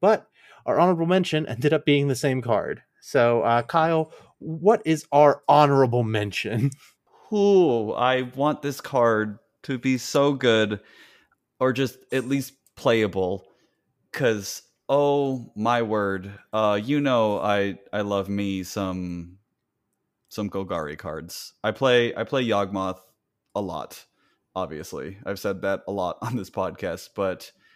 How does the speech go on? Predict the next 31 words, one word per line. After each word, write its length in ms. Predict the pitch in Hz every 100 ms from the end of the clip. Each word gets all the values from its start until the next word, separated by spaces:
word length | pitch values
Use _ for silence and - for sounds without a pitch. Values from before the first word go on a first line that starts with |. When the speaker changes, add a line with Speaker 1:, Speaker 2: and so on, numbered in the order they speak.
| _ -
Speaker 2:
we 160 | 117
have 340 | 117 127 117 101
a 220 | 107 107
particular 1040 | 101 - 104 - 151 131 101 95 87 85 92 _ _ _ _ -
three 180 | 117
mana 260 | 120 113 110
planeswalker 880 | - 110 107 101 87 87 90 85 85 -
that 260 | 95 90 - -
I 240 | 101 101
am 540 | 101 87 90 85 85 92
very 340 | 98 92 87
hyped 280 | 92 87 -
for, 380 | - 92 87 87
and 160 | 92
that 100 | 98
is 200 | 92 87 - _
Tyvar 680 | - 117 123 123 117 117 95
Jubilant 600 | - 117 120 117 107 -
Baller. 440 | 90 65 58 62 - _ _ _ - 98 -
Baller. 360 | 85 65 85 -
<laughs> 40 | _ -
Ha! 920 | - 165 151 165 180 - - 190 208 226
Speaker 1:
<laughs> 40 |
Speaker 2:
Jubilant 360 | 269 151 240 240
Speaker 1:
We 80 | 226
got 200 | 180 160
an 60 |
Speaker 2:
Brawler. 360 | 170 120 120 175
Speaker 1:
episode 140 | 170
title, 260 | 175 170 160
motherfucker! 840 | 165 151 147 202 190 214 208 214